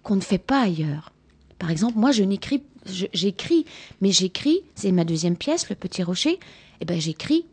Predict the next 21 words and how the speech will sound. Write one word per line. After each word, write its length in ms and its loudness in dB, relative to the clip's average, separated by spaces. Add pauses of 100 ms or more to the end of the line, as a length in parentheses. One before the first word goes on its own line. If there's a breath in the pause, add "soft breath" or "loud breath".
grâce 520 -4 (600 soft breath)
à 120 -2
Gabi 300 4
Théâtre. 580 -2 (1120 soft breath)
Claire 520 2 (280)
ne 80 2
fait 160 0
jamais 300 4
de 40 4
mise 180 2
en 60 -2
scène, 360 0
mais 180 -6
elle 120 -6
se 140 -6
dit, « 300 -2
Ah, 240 8 (580 soft breath)
Gabi 240 6
Théâtre, 500 -2 (120)
je 180 0
vais 380 4